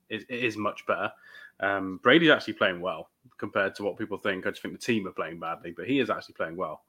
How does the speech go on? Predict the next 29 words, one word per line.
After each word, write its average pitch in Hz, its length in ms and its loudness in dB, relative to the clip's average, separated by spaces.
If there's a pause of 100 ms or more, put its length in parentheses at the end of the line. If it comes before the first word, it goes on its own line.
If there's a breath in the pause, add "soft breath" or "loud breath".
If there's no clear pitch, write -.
Um, 85 380 -6 (480 loud breath)
so 107 180 8
I 107 60 10
just 104 120 -2
think 107 140 2
he's 113 180 0
a 107 40 -2
better 101 160 4
quarterback, 98 640 0 (560 loud breath)
um, 92 460 -2 (360)
better 104 220 6
weapons. 101 680 -2
Offensive - 500 0
lines 104 300 2
are 101 40 -10
probably 101 300 -6
neutral 104 420 0
'cause - 160 -10
they're 95 80 0
both - 380 -6 (100)
terrible 98 380 0
right 104 200 0
now. 120 220 0 (160)
Um, 90 520 -4 (220)
and 117 120 0
then 98 140 2
defense-wise, 92 880 -4 (680 soft breath)
yeah, 90 180 -2
again, 92 340 0